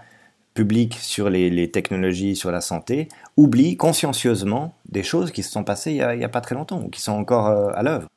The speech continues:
Il y a, il y a une amnésie, euh, permanente, cultivée, renouvelée, permanente,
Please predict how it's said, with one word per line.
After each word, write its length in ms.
Il 80
y 20
a, 60
il 120
y 60
a 40
une 120
amnésie, 720
euh, 220
permanente, 600
cultivée, 580
renouvelée, 600
permanente, 540